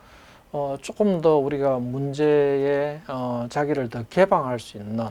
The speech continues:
고통에, 자기의 불완전함에 더 개방할 수 있는 그런 거기 때문에 자기 합리화하고는 다르고요. 자존감하고도 다른데,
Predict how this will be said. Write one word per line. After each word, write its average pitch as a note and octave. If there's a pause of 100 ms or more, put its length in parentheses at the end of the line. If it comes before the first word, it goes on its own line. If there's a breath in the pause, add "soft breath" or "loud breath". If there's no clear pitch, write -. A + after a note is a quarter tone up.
(180)
고통에, B2+ (140)
자기의 D3+
불완전함에 C#3
더 A#2 (280 soft breath)
개방할 F3+
수 -
있는 A2 (180)
그런 F#3
거기 C3+
때문에 A#2 (420 soft breath)
자기 D3+
합리화하고는 C3+
다르고요. A#2 (220 loud breath)
자존감하고도 F#3
다른데, A#2+